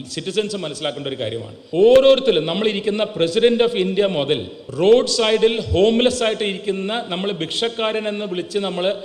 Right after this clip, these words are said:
തഴഞ്ഞു വച്ചിരിക്കുന്ന ഒരാളും ഈ ഇന്ത്യയിലെ സോവറിനാണ്,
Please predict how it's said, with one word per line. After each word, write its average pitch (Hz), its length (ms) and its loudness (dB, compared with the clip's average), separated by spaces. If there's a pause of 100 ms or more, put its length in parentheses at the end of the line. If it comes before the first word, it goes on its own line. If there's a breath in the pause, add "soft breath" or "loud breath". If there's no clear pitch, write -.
(400 loud breath)
തഴഞ്ഞു 185 340 -2
വച്ചിരിക്കുന്ന 180 520 -6 (220)
ഒരാളും 160 440 -4 (460)
ഈ - 20 -2 (200)
ഇന്ത്യയിലെ 185 460 -2 (260)
സോവറിനാണ്, 151 640 -2